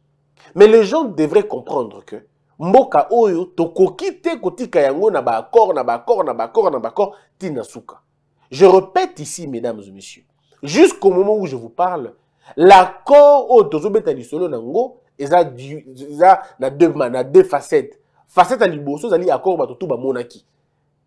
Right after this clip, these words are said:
Ezali accord post-président, euh, disons,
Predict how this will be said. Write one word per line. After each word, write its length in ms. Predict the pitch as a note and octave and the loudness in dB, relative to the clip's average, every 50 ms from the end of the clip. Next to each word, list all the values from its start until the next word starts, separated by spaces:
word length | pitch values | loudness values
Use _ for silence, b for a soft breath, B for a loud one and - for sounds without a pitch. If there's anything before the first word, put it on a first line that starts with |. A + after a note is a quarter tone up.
| _ _ _ _ _ | _ _ _ _ _
Ezali 400 | E3+ F3 E3+ F#3 F#3+ A3 B3 C4 | -2 2 4 4 4 4 4 4
accord 720 | G#3 E3 - - - A#3 B3 C4 C4 C4 - - _ _ _ _ _ _ | 4 4 2 2 4 6 6 6 4 2 -2 -10 _ _ _ _ _ _
post-président, 1400 | - C4+ C#4 C4 C4+ - - - E3+ D#3 - - - - _ _ _ _ _ _ - D#3 E3 C#3 D3+ D3+ D#3+ E3 D#3+ D#3+ | 10 10 10 10 8 2 0 2 2 2 2 0 -6 -20 _ _ _ _ _ _ -8 -6 -6 -6 -2 2 4 4 6 6
euh, 180 | E3+ E3 D#3+ D#3 | 8 8 8 6
disons, 380 | D#3 D#3 E3 F#3 D#3+ B2+ - | 6 4 2 2 2 2 0